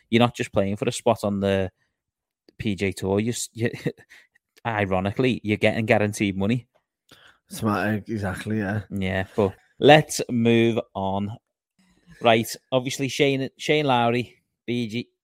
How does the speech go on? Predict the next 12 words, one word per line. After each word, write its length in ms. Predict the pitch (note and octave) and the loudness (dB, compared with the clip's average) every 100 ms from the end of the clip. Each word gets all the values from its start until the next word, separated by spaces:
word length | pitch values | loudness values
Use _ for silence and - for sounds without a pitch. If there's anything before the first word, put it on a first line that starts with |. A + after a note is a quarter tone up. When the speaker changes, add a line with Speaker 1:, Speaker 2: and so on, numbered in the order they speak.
| _ _ _ _ _ _ _ _ _ | _ _ _ _ _ _ _ _ _
Speaker 2:
B 160 | D3+ D3 | -4 -2
J? 280 | F3+ F3+ A2 _ - | 4 2 2 _ -6
<laughs> 80 | - - - - - - - _ - _ _ _ - - - - - | -4 0 -2 0 -6 -4 -6 _ -20 _ _ _ -20 -20 -20 -20 -2
You 100 | D#3 | 4
want 140 | D#3+ | 6
a 20 | |
B 160 | D3+ D#3 | 6 4
J 100 | F3 | 4
or 80 | E3+ | 2
Shane 220 | E3 D3+ | 0 0
Lowry? 280 | D3+ E3 - C3+ - D3+ E3+ | 0 0 -2 -8 -14 -12 -12
Speaker 1:
<laughs> 1400 | - F#4 F3 G4 D#3 - - - - - C3+ _ - | -10 -2 -2 -2 -4 -4 -4 -8 -8 -10 -12 _ -14